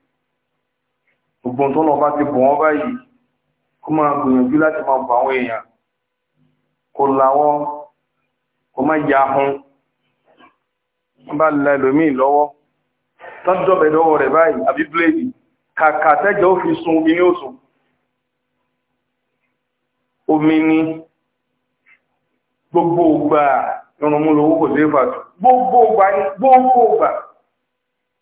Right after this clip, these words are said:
A ní sẹ́sọ̀ ló ṣe. Bẹ́ẹ̀ ni, àwọn kan ṣe jù ọ lọ,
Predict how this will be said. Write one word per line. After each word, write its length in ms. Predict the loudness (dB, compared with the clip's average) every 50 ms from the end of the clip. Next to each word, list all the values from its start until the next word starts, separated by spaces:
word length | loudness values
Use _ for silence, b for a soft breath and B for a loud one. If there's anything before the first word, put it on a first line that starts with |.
| _ _ _ _ _ _ _ _ _ _ _ _ _ _ _ _ _ -4
A 40 | -4
ní 80 | -4 -2
sẹ́sọ̀ 300 | -2 -4 -2 0 -2 0
ló 100 | 2 2 2
ṣe. 200 | 2 2 2 0 0 0 -2 -8 -16 -20 _ _ _ _ _ _ _ _ _ _ _ _ _ _ _ _ _ _ _ _ _ _ _ _ _ _
Bẹ́ẹ̀ 260 | -8 -2 -2 0 0
ni, 120 | 0 -2 -4 -2
àwọn 240 | -2 0 0 0 0
kan 180 | 0 0 -2 -2 0
ṣe 120 | 0 0 0
jù 180 | 2 2 2
ọ 140 | 2 2 2 2
lọ, 160 | 2 0 0